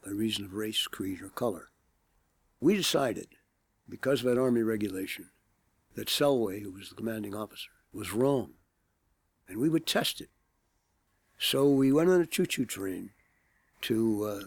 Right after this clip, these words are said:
Freeman Field, Indiana. I went to the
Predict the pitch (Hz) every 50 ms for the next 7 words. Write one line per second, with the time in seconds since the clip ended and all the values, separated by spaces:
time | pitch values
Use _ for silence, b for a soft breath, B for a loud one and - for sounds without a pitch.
0 | 113 - - - - 135 131 120 113 110 - - 117 113 107 104 104 101 104 98
1 | 92 90 87 - - _ _ _ _ _ _ _ _ _ _ _ _ _ _ _
2 | _ _ _ _ _ _ _ _ _ _ - 110 113 113 127 139 147 - - -
3 | 131 120 113 117 113 113 117